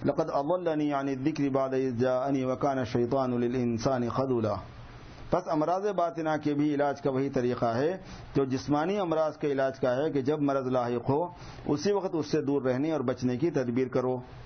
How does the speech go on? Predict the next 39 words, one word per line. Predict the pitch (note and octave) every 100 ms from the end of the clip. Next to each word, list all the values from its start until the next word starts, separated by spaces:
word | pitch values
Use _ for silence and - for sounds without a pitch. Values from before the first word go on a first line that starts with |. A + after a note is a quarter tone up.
| - - - - E3
और | E3+
उसको | D#3+ G3
लिपटाने | E3 - D#3 E3 F#3+
का | E3
भी | D3+ E3 F#3+
नाम | C3+ C#3
न | C3+ C3+
लो। | C3 C3 C3 - - - - -
और | D3
अगरचे | D#3 F#3+ G3 G#3
गुनाह | E3+ E3+
से | E3+ E3
बचने | D3+ D3 D3+
में | E3
किसी | D3+ C#3+
कदर | D3 C#3+ C#3
मशक्कत | C3 B2+ - C#3 B2
होती | A#2+ C3
है | C3 E3+ F3+ - - B2+
मगर | C3 D3+
वो | C#3+ D3+
थोड़ी | C3 D3+ F#3
देर | E3+ D#3+
की | D#3
मशक्कत | C#3+ C3+ C#3 C#3 A#2
है, | A#2+ A2+ - - -
फिर | - D#3+
राहत | C#3 C3 C#3+ F3
ही | F#3+
राहत | E3+ C#3+ B2
होगी। | A#2+ G#2+ G2+ - - - - - - - - - - - - - - - - - -
मसलन | C#3+ E3 D#3
किसी | D3+ C3 C#3+
को | C#3+
हुस्न | B2+ D#3+ E3+ D#3
परस्ती | D3 C#3+ F#3+
का | F#3 D#3
मरज़ | C#3+ C3+ B2+
हो | B2+